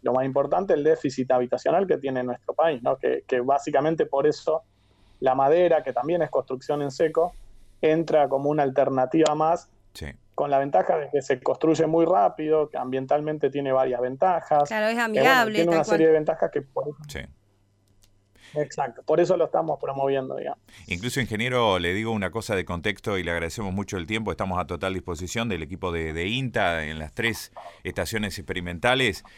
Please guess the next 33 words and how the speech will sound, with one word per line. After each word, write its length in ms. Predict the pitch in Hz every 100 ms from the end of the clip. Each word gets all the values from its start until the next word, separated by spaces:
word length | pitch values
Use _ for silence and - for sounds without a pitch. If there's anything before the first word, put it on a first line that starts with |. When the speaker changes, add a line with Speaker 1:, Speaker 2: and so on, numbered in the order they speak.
| - 95
Speaker 2:
más, 420 | 113 135 - -
eh, 180 | 98 95
todo 260 | 73 117 110
lo, 220 | 101 -
la 160 | 95 90
presencia 480 | 92 127 113 107
de 100 | 95
inta 220 | 104 107 95
en 60 |
la 60 | 87
provincia 440 | 87 95 98 101
de 60 | 90
Entre 180 | 82 90
Ríos. 420 | 135 143 98 - - - -
Eh, 440 | 92 92 92 90 90 - -
¿sabe 280 | - 156 160
de 100 | 120
cuánto 260 | 151 156 151
es 80 |
la 80 | 139
demanda 300 | 117 120 131
habitacional 560 | 117 95 95 104 113 117
en 80 | 98
la 100 | 87
ciudad 240 | 101 107
de 80 | 107
Gualeguaychú, 640 | 92 87 85 82 147 156
de, 100 | 107
de 160 | 65 85
acuerdo 280 | 90 104 98
a 20 |
datos 240 | 104 101
oficiales? 600 | 90 90 - 165 147 95